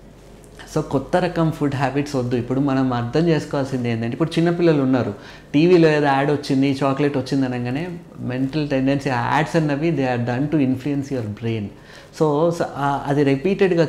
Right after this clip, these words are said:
చూస్తా ఉంటే మనం తెలియకుండానే దానికి మనం ఇన్‌ఫ్లుయెన్స్ అయిపోతాం. బిస్కెట్ చూస్తున్నారు, చాక్లెట్ చూస్తున్నారు, పిల్లలు అడుగుతారు, "మాకు అది ఇప్పియండి" అని. పెద్దవాళ్ళు కూడా అట్లనే తయారైపోయినారు. Ads are made to influence your brains. దాన్ని గుర్తుపెట్టుకోండి.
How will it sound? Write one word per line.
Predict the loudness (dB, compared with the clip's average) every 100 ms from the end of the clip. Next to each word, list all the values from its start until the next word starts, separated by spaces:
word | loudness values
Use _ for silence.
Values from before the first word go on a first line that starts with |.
| 0
చూస్తా | -4 0 0
ఉంటే | 0 0
మనం | -2 -2
తెలియకుండానే | 0 0 0 0 0 0 0 0
దానికి | 0 0 -2 -2
మనం | -4 -2 -2 -4 -2
ఇన్‌ఫ్లుయెన్స్ | 0 0 0 -2 -2
అయిపోతాం. | -2 -2 -4 -6 -12 -18 -6
బిస్కెట్ | 0 0 2 0 2
చూస్తున్నారు, | -2 -2 -2 0 0 -2
చాక్లెట్ | -2 -4 -4
చూస్తున్నారు, | -6 -4 -6 -4
పిల్లలు | -2 -2
అడుగుతారు, | 0 0 0 2 0
"మాకు | 0 -2 -2
అది | -2
ఇప్పియండి" | 0 0 2 0 0
అని. | -4 -8 -16 -20 -6 -2
పెద్దవాళ్ళు | 2 4 4
కూడా | 2 0
అట్లనే | -2 -2 -2 -2
తయారైపోయినారు. | -2 -4 -4 -6 -8 -6 -2 0 0
Ads | 0
are | -2 -2 -2
made | -2 -2
to | -2
influence | -2 -2 -2 -2 -4
your | -4 -4
brains. | -4 -2 -4 -6 -8
దాన్ని | -6 -4 -4
గుర్తుపెట్టుకోండి. | -4 -6 -6 0 0 -2 -6 -6 -8